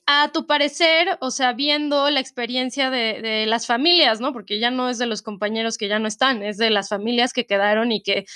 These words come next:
siguen exigiendo justicia, y de los reporteros que día a día siguen saliendo y, pues, enfrentando estas, esta cuestión de riesgo tremendo en el que viven. A tu parecer, ¿qué se puede hacer?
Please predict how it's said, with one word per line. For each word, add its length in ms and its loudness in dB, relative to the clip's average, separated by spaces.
siguen 260 2
exigiendo 480 2
justicia, 720 0
y 420 4
de 200 2
los 220 2
reporteros 580 2
que 160 2
día 280 4
a 40 2
día 300 4
siguen 320 0
saliendo 760 0
y, 520 -2
pues, 240 -2
enfrentando 880 4
estas, 800 2
esta 340 2
cuestión 380 0
de 80 4
riesgo 520 0
tremendo 800 2
en 140 2
el 140 -2
que 100 -2
viven. 500 0
A 120 0
tu 160 0
parecer, 480 4
¿qué 100 4
se 120 0
puede 260 4
hacer? 260 2